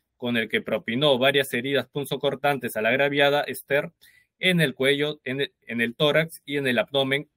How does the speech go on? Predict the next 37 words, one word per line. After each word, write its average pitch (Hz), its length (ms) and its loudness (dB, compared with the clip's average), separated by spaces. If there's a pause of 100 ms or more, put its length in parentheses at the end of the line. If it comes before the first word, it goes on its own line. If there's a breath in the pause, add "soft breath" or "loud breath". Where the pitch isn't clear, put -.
causando 143 640 0
un 135 220 -4
daño 139 400 2 (320)
vascular, 147 720 2
causándole 135 640 0
finalmente 127 720 -2
la 110 80 0
muerte. 104 420 -6 (2500)
Continuando 139 500 2
con 156 120 0
la 139 80 4
orali-, 123 400 -2
oralización 120 720 0
del 127 140 2
presente 135 340 -4
requerimiento, 131 720 -2
se 131 140 -6
procede 135 540 0
a 127 60 2
detallar 123 460 -2
los 123 160 -4
graves 156 420 0
y 139 40 -6
fundados 123 500 0
elementos 123 420 -2
de 135 80 -4
convicción 147 680 -2
sobre 170 300 0
la 165 120 6
responsabilidad 127 720 0
penal 127 400 2
del 123 140 -2
imputado 120 540 -2
Luis 127 260 -4
Paoli 120 420 0
Vera 113 240 -2
Cortés, 117 560 -4